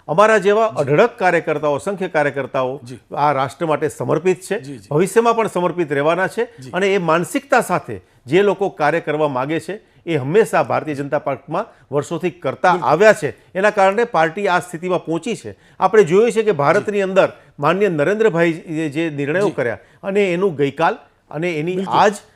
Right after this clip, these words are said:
Speaker 1: અને આવતીકાલની અમે જે વાત કરીએ છીએ,
Speaker 2: જી.
Speaker 1: ગેરંટીની જ્યારે વાત કરીએ છીએ, ત્યારે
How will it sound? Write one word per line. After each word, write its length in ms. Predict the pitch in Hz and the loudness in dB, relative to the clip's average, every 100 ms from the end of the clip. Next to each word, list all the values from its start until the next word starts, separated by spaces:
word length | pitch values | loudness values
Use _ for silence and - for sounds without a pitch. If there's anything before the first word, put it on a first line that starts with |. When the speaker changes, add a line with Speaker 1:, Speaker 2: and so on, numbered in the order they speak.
| _ | _
Speaker 1:
અને 140 | 170 226 | 0 4
આવતીકાલની 580 | 208 208 226 208 196 | 4 4 2 0 0
અમે 100 | 190 | -2
જે 120 | 180 175 | -2 2
વાત 280 | 160 160 | 2 0
કરીએ 220 | 175 160 151 | -2 -2 -2
છીએ, 180 | 160 | -4
Speaker 2:
જી. 60 | 139 | -2
Speaker 1:
ગેરંટીની 460 | 139 190 220 226 208 | 0 0 -2 -4 0
જ્યારે 180 | 185 | 0
વાત 240 | 165 151 147 | 2 0 0
કરીએ 160 | 151 | -4
છીએ, 80 | 131 | -4
ત્યારે 340 | 151 143 127 | -2 -2 -2